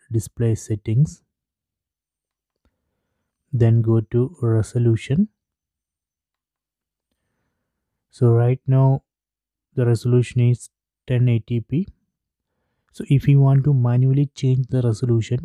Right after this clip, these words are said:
first we need to disable auto switch to best resolution.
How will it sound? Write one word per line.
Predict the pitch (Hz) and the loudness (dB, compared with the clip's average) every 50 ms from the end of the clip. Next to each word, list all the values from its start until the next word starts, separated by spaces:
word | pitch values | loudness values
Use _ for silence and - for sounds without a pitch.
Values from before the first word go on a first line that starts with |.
| - - | -10 -8
first | - 127 127 - - - | -6 -6 -6 -6 -6 -4
we | 123 120 | -2 -2
need | 120 123 117 - | 0 -2 -2 -4
to | 131 | -4
disable | 123 117 113 107 - - 120 113 110 113 139 185 - _ _ _ _ _ _ _ _ _ _ _ - | -6 -4 -6 -6 -4 -4 -4 -2 0 0 0 -2 -2 _ _ _ _ _ _ _ _ _ _ _ -4
auto | 123 120 117 117 - 135 | -2 -2 -2 0 -2 -2
switch | 127 - - - 127 110 - - - - | -2 -2 -4 -6 -6 -6 -6 -8 -8 -4
to | 147 156 165 | -2 -2 -2
best | 135 117 120 120 117 - - | 0 0 0 0 0 -2 -4
resolution. | 127 117 110 104 - - 113 110 104 98 - - 113 | -4 -4 -2 -4 -4 -4 -4 -4 -4 -4 -6 -10 -14